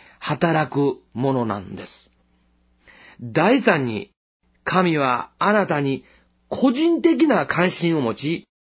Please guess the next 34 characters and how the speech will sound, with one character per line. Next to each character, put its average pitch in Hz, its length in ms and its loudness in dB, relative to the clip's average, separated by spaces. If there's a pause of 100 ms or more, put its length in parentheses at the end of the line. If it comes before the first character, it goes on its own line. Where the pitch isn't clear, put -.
(280)
愛 262 340 4
し - 140 -10
て 139 200 2
お 156 100 2
ら 170 140 4
れ 170 140 6
る 170 260 2
と 214 60 8
い 165 100 6
う 135 40 0
こ 139 100 2
と 123 140 0
を 143 180 0 (320)
信 151 380 -4
じ 147 100 0
る 156 100 0
こ 156 120 -2
と 135 100 -2
で 101 140 -14
す。 - 200 -20 (1160)
キ 180 160 2
リ 196 140 4
ス - 80 -8
ト 196 100 4
は 170 320 0 (360)
三 285 260 2
十 311 180 2
八 196 280 2
年 214 220 2
間 139 200 -2
の 123 120 0
病 151 200 0
人 131 180 -2
に 123 260 -2